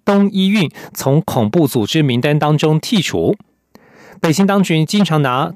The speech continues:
东突厥斯坦伊斯兰运动的攻击行动作为其合理化在新疆镇压的理由。人权团体指控，中国在新疆再教育营关押了至少一百万名，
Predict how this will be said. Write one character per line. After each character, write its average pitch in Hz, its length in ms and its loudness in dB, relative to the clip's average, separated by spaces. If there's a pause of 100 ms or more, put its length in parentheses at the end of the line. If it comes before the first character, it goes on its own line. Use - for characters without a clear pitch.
东 196 220 2
突 147 200 0
厥 147 200 0
斯 208 180 -2
坦 113 260 -4
伊 170 160 0
斯 165 120 0
兰 143 180 0
运 165 160 2
动 143 140 0
的 107 140 -2
攻 190 260 2
击 120 180 -4
行 107 300 -4
动 160 200 -2 (240)
作 240 200 0
为 139 180 0
其 147 340 -4
合 175 220 -2
理 165 100 2
化 139 240 -4
在 135 220 -2
新 175 320 0
疆 165 260 0
镇 196 280 0
压 170 120 0
的 156 100 0
理 90 200 -4
由。 90 240 0 (580)
人 160 160 4
权 175 160 0
团 156 200 0
体 156 160 0
指 107 180 -4
控， 147 300 -2 (340)
中 277 220 0
国 156 160 0
在 165 160 0
新 196 200 0
疆 185 280 2
再 214 200 0
教 165 200 0
育 139 160 -2
营 113 340 -4
关 170 240 0
押 156 140 0
了 147 100 0
至 - 160 -2
少 98 200 -4
一 208 120 -2
百 104 160 0
万 156 180 0
名， 110 240 -2